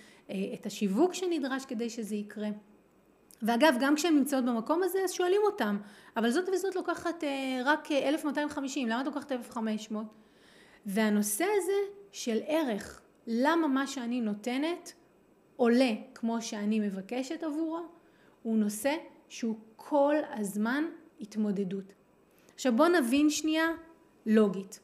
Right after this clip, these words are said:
אוקיי? אבל לצורך העניין אני אספר לכם בכלל משהו מעולם, אה, תוכן אחר. אה, בד-, מצאו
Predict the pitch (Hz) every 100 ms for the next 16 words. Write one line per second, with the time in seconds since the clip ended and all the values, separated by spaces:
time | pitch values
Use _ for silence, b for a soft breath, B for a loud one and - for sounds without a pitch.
0 | - 220 320 330 254 247 233 233 302 285
1 | 240 226 294 277 214 202 208 233 - 220
2 | 262 285 262 214 208 254 247 220 220 240
3 | 226 285 202 196 202 220 240 220 196 196
4 | 196 196 B B B 254 254 233 208 -
5 | 190 185 - _ _ B B B B B
6 | B B B - 226 220 226 226 226 233
7 | - - - 214 240 - 320 254 -